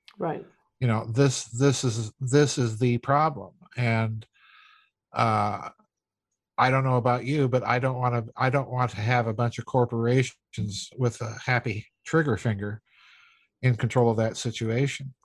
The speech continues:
Speaker 1: N-, me neither.
Speaker 2: With a bunch of idiot savants, you know, mm-mm, mm-mm. That's, that's bound to go badly. That's bound to go badly.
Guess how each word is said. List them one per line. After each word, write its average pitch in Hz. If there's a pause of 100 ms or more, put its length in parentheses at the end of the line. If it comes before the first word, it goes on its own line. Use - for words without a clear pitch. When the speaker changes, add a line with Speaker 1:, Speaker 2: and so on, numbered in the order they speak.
Speaker 1:
N-, 190
me 208
neither. 196
Speaker 2:
With 143
a 139
bunch 139
of 127
idiot 127
savants, 131
you 127
know, 104
mm-mm, 131 (560)
mm-mm. 127 (220)
That's, 120
that's 135
bound 127 (140)
to 107
go 113
badly. 107 (720)
That's 117
bound 113
to 113
go 107
badly. 87